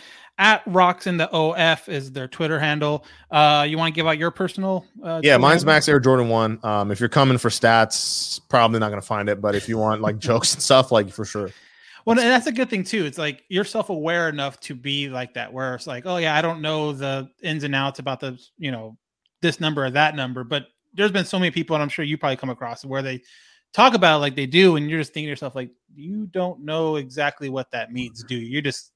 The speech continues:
Speaker 1: throwing it out there because you heard it on E S P N or you heard it, you know,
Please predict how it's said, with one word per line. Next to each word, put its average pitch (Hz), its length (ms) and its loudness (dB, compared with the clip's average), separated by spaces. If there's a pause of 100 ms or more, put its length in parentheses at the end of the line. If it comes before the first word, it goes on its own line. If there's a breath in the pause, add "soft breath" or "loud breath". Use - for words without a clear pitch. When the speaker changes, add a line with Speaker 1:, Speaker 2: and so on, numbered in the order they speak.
(120)
Speaker 1:
throwing 185 160 6
it 160 60 6
out 165 180 6
there 160 80 -2
because 143 260 -2
you 143 120 -4
heard 165 180 4
it 151 100 -4 (500 soft breath)
on 147 260 0
E 160 120 4
S 151 140 0
P 156 200 -2
N 147 160 2
or 135 40 -2
you 135 140 -6
heard 156 200 0
it, 156 200 -2
you 151 120 -2
know, 120 380 -4